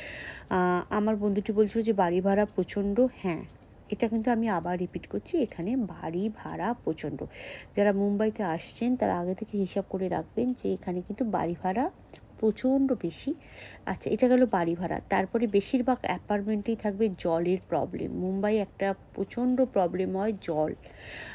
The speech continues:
আহ, শুধু হয়তো কারো কারো বাড়িতে সকালে জল আসবে, কখনো কখনো সারাদিনে একবার জল আসবে, দ্বিতীয় প্রবলেম জলের প্রবলেম। আর তৃতীয় প্রবলেম হচ্ছে বর্ষাকাল। বর্ষাকাল হওয়ার জন্য প্রচণ্ড ড্যাম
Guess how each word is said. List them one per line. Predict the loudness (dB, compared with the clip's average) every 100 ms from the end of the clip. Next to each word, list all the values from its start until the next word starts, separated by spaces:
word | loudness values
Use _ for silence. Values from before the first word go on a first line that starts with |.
| -2
আহ, | 0 0
শুধু | 0 2 4
হয়তো | 4 2
কারো | 0 0
কারো | 0 0
বাড়িতে | 0 0
সকালে | -2 -4 -4 -2 -2
জল | -2 -4
আসবে, | -4 -4 -4 -4
কখনো | -4 -4 -6
কখনো | -4 -4
সারাদিনে | -4 -4 -4 -4 -6 -6
একবার | -8 -6 -6 -4
জল | -4 -4
আসবে, | -6 -8 -12 -6
দ্বিতীয় | -4 -2 0
প্রবলেম | 0 0 -2 -6 -8 -12 -14 -14 -16 -10 6
জলের | 8 8 6 4
প্রবলেম। | 0 -4 -2 -6 -6 -14 -16 -8
আর | -2 0 0 -4 2
তৃতীয় | 4 8 8
প্রবলেম | 8 8 4
হচ্ছে | 2 2
বর্ষাকাল। | 4 2 0 0 0 -2 -6 -16 -18 -12 0
বর্ষাকাল | 0 2 2 4 2 2 0
হওয়ার | 0 0
জন্য | -2 -2 -2 -4
প্রচণ্ড | -2 -2 2 4 4 4 4 2 2
ড্যাম | 2 0 0